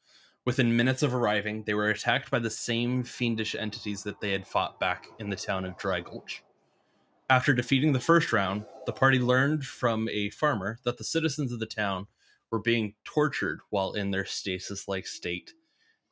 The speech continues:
and that defeating the creatures that roamed the streets were the key to saving the city.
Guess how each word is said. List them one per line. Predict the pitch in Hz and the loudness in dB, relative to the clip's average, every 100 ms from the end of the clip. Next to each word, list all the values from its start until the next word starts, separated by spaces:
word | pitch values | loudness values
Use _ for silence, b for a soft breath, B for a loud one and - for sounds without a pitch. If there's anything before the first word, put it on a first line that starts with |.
| _ | _
and | 127 120 | 2 2
that | 113 | 2
defeating | 113 123 131 143 | 0 0 2 2
the | 127 | 0
creatures | - 139 135 131 | 2 2 2 0
that | 117 - | 0 -2
roamed | 113 113 | 0 -2
the | 107 | -2
streets | - 120 95 - - | -2 -2 -2 -4 -6
were | |
the | 98 | -6
key | - - 110 | -6 -6 -4
to | 104 | -2
saving | 101 - 92 92 | -4 -4 -4 -4
the | 92 | -6
city. | - 101 80 71 | -6 -4 -6 -8